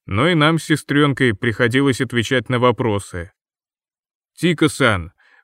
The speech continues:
поскольку вы уже практически взрослая, вы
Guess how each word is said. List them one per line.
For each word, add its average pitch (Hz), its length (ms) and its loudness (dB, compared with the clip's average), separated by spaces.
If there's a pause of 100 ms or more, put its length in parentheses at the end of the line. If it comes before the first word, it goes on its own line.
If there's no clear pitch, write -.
поскольку 151 760 2
вы 147 260 2
уже 135 360 0
практически 135 800 -2
взрослая, 107 920 -2 (160)
вы 151 460 -2